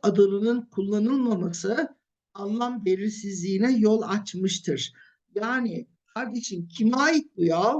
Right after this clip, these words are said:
Kime ait diye düşünüyorsunuz, tamam mı? Eşyalarını herkes çok beğendi. Acaba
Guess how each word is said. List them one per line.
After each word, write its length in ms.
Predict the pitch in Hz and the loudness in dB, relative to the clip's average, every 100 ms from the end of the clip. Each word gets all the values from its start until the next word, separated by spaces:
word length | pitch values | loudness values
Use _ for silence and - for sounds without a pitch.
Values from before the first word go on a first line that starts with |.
| - | -4
Kime 280 | - 240 233 | -6 -2 2
ait 560 | 277 294 233 170 165 - | 2 4 2 0 -4 -8
diye 200 | 165 151 | -8 -8
düşünüyorsunuz, 720 | 156 143 143 147 143 143 143 | -12 -10 -8 -8 -10 -16 -16
tamam 320 | 190 247 294 | -12 -6 -2
mı? 220 | 208 170 170 _ _ _ _ - | 0 -2 -6 _ _ _ _ -10
Eşyalarını 800 | 208 - 226 226 226 226 233 285 | -8 -2 2 2 4 2 2 -2
herkes 720 | - - 262 277 277 254 262 | -6 -8 -4 -4 -2 0 0
çok 360 | - 233 220 190 | 2 0 0 -4
beğendi. 540 | 175 160 143 139 127 _ _ _ _ _ _ - | -2 -2 -6 -10 -12 _ _ _ _ _ _ -12
Acaba 540 | 202 196 220 208 - | -8 -4 -2 -2 -4